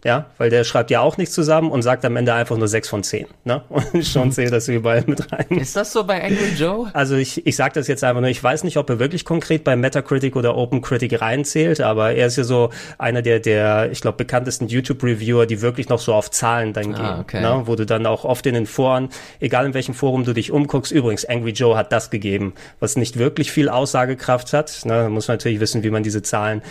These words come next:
Speaker 1: zu nehmen hat, aber, ähm, das fällt mir auf als einer, der Video-Reviews macht und dann eben nicht zu einem Outlet zählt, die dann klassisch dann so und so viel von zehn dann vergeben.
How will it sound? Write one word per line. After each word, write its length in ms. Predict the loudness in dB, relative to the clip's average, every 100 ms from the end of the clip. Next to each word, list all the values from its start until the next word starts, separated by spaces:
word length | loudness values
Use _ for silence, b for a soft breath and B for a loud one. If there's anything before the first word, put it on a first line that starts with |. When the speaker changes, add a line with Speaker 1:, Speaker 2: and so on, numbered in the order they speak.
| B
Speaker 1:
zu 140 | -4 0
nehmen 300 | 2 4 4
hat, 160 | 2 0
aber, 380 | 0 2 2 0 B B -2
ähm, 280 | 0 2 0
das 160 | 0
fällt 220 | 2 2 2
mir 160 | 2
auf 200 | 2 2
als 160 | -2 0
einer, 220 | -2 0
der 380 | 2 2 2 0
Video-Reviews 640 | 0 2 2 2 2 0
macht 240 | 0 -2 -2
und 100 | -2
dann 140 | 0
eben 220 | 0 0
nicht 240 | 2 0 -2
zu 100 | -2
einem 160 | -2
Outlet 420 | 0 0 2 0 0
zählt, 320 | 0 0 0
die 60 |
dann 160 | -2 -2
klassisch 400 | -2 -2 -2 -4
dann 240 | -2 -2 B B B _
so 340 | -8 -2 2 2
und 140 | 2
so 100 | 0
viel 160 | 0 0
von 180 | -2
zehn 240 | -2 0 0
dann 160 | -2
vergeben. 460 | -2 -4 -4 -4 -8